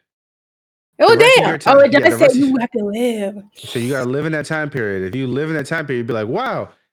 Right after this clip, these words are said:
Speaker 2: these pyramids look real nice." It look real nice if you got back to work. That's exactly what it would be.
Speaker 1: Shit.
Speaker 2: So good
Speaker 1: Um,
Speaker 2: luck,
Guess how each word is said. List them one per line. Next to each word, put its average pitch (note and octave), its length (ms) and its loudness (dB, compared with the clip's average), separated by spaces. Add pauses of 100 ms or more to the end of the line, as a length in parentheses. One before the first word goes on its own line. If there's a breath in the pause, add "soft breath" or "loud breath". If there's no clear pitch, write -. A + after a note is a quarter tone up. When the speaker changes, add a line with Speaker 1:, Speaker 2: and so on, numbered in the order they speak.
Speaker 2:
these F4 180 -4
pyramids D#3 480 -8
look A#2+ 160 -8
real A#3+ 220 -6
nice." A#3 320 -6 (160 soft breath)
It F#2+ 140 -8
look G#2+ 240 -10
real E3+ 340 -6
nice G#2 380 -6 (160 soft breath)
if A#2+ 140 -6
you B2 60 -6
got B2 280 -6
back C3 260 -6
to D3+ 100 -6
work. C3 360 -8 (280)
That's C3 160 -6
exactly B2+ 380 -6
what A2 80 -4
it G#2+ 60 -4
would F#2+ 100 -8
be. F2 200 -10 (1040)
Speaker 1:
Shit. D4+ 220 -6 (420)
Speaker 2:
So B2+ 220 -6
good F#3 240 2
Speaker 1:
Um, G3 160 2
Speaker 2:
luck, F3+ 200 -8